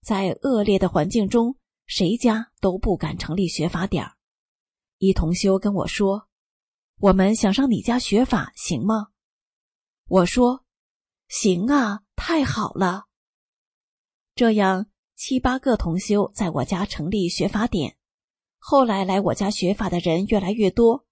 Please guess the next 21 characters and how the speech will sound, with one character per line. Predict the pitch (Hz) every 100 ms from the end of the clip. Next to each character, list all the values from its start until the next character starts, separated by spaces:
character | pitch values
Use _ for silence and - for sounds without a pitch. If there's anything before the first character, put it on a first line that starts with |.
| _
二 | 294 247
十 | -
多 | 160 170
人。 | 165 123 - _ _ _ _ _ _ _
后 | - 220
来 | 196 180 190 220 _ -
在 | 233 202
我 | 185 160
家 | - 202 214 -
又 | 214
开 | 185 226 208
了 | -
一 | -
朵 | 220 196 226
小 | - 117 -
花 | - 226 262 _ _
做 | - 208 175
真 | 175 226 226
相 | - 196
资 | 180 269
料。 | 269 247 -